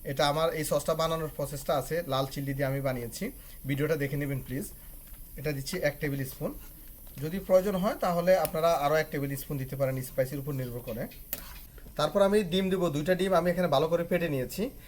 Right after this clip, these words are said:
এখন আমি আপনাদেরকে যে টেকনিকটা বল-, বলবো, এই ডিমটা যখন আপনারা দিবেন তখন কিন্তু আপনার এই, এইভাবে স্পুনটা এভাবে ঘুরাতে হবে,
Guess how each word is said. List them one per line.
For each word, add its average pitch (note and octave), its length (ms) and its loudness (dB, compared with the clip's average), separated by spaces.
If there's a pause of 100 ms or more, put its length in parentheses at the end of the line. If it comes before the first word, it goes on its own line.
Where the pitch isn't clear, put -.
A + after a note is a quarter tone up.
(160)
এখন C#3+ 220 2
আমি G#3 180 6
আপনাদেরকে F#3+ 340 2
যে F3+ 120 2
টেকনিকটা E3+ 420 2
বল-, D#3+ 220 4 (100)
বলবো, C#3+ 340 2 (540)
এই E3 120 2
ডিমটা F#3+ 560 8
যখন F3+ 220 6
আপনারা G3 240 4
দিবেন D3+ 320 0
তখন D#3 240 0
কিন্তু G3 300 0
আপনার G3 420 2
এই, D3+ 380 2
এইভাবে D#3+ 380 4
স্পুনটা F3 340 0
এভাবে E3 240 4
ঘুরাতে D3+ 360 6
হবে, D3 280 6